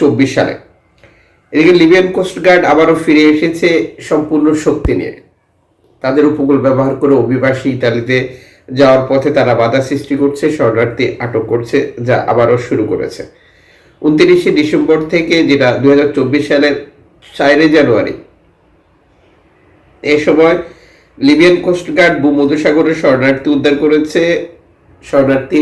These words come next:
উদ্ধার বলতে আটক করেছে তিনশো আটানব্বই জন। সত্যি দুঃখজনক। লিবিয়ান কোস্ট গার্ডের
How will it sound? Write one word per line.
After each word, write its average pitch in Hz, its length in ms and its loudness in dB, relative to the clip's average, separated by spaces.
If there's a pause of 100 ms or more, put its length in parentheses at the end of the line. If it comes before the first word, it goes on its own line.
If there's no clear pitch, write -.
(120)
উদ্ধার 143 340 2
বলতে 156 240 0 (260)
আটক - 280 -4
করেছে - 340 -4 (580)
তিনশো 151 340 0 (240)
আটানব্বই 131 500 2
জন। 90 120 -10 (760)
সত্যি 151 340 0
দুঃখজনক। 131 480 0 (560)
লিবিয়ান 147 360 2
কোস্ট 156 280 0
গার্ডের 151 280 4